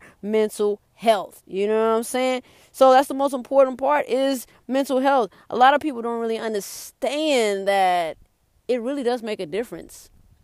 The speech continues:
It really does, because what you think about yourself does matter. What anybody think of you shouldn't fucking matter at all. It really shouldn't. It really shouldn't, man. You know?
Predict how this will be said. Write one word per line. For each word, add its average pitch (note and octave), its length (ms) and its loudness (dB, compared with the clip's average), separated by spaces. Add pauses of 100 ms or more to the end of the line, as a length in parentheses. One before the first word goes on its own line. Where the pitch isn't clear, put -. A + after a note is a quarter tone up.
(140)
It C4 80 4
really C4+ 180 0
does, A3 260 4
because G#3+ 340 -4
what A#3+ 260 -4
you C4+ 220 -6
think C4+ 300 -6
about A3+ 260 -2
yourself G#3 500 -4
does F#3+ 280 -4
matter. F#3+ 380 -8 (340)
What C4 200 6
anybody D#4+ 400 4
think D4+ 220 -2
of C4+ 60 -4
you F#4+ 420 2 (100)
shouldn't C#4 640 0
fucking G3+ 380 0
matter D3 360 -6 (100)
at B3 200 8
all. B3 340 6
It D4 260 6
really F4+ 280 2
shouldn't. F4+ 480 -4
It C4+ 120 2
really D4 280 -4
shouldn't, B3+ 400 -6
man. F3+ 280 -10 (800)
You A3+ 140 -4
know? A3+ 200 -2